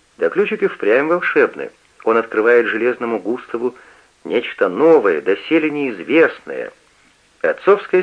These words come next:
сердце не может быть железом. Это земля, которую снова и снова перепахивают плугом. Иные борозды после такой пропашки век не зарастают. Хакендель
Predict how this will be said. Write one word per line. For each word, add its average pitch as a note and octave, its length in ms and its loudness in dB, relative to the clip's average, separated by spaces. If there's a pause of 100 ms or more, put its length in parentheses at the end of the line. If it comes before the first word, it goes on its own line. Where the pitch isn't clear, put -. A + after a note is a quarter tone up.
сердце F#3+ 320 0
не E3+ 120 -4
может F#3+ 300 0
быть E3 200 -4
железом. C3 720 0 (720)
Это D3+ 300 2
земля, D#3+ 520 2
которую D3+ 380 0 (120)
снова D#3+ 300 2
и D#3 180 0
снова D#3+ 300 0
перепахивают D3 840 0
плугом. G#2+ 640 -4 (520)
Иные D3 440 2
борозды D#3 640 4 (220)
после B2+ 280 0
такой C#3 280 2
пропашки A#2+ 600 0
век B2+ 420 -4
не F3+ 100 -10
зарастают. F#2 760 -4 (1120)
Хакендель A#2+ 800 -2